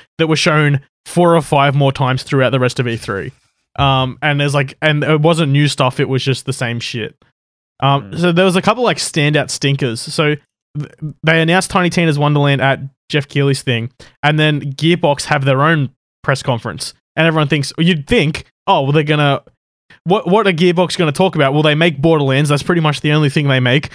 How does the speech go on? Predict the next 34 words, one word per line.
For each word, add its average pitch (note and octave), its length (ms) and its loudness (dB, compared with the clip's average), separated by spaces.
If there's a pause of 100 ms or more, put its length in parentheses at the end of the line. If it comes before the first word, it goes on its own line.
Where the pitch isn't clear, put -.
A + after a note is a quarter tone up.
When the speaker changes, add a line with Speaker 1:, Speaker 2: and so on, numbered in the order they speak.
Speaker 1:
So D#3+ 120 -2
they're D3 100 0
gonna D#3 160 2
talk D3+ 220 0
about C#3+ 180 0
Tiny C#3+ 220 0
Tina's C#3 260 0
Wonderland, A#2 480 -2 (300)
and D#3+ 100 2
there's E3+ 140 2
a E3+ 40 0
Borderlands E3 520 0
movie. B2 240 0
You A#2 140 -2
think F#3+ 180 0
they'll F3+ 100 2
probably E3+ 260 0
talk F#3+ 220 0
about D#3+ 260 0
that? F3+ 260 0 (420)
Speaker 2:
Well, A2 140 -12
yeah, G#2 180 -10
Speaker 1:
So C#3 140 0
Speaker 2:
I - 20 2
Speaker 1:
they F3+ 160 2
Speaker 2:
suppose - 60 -2
Speaker 1:
show, G3+ 300 2
Speaker 2:
so, G#2 60 -10
yeah. A2+ 60 -16 (160)
Speaker 1:
they D#3+ 80 2
show G3 180 0
the E3 100 0
same F3+ 300 0
trailer F#3 460 0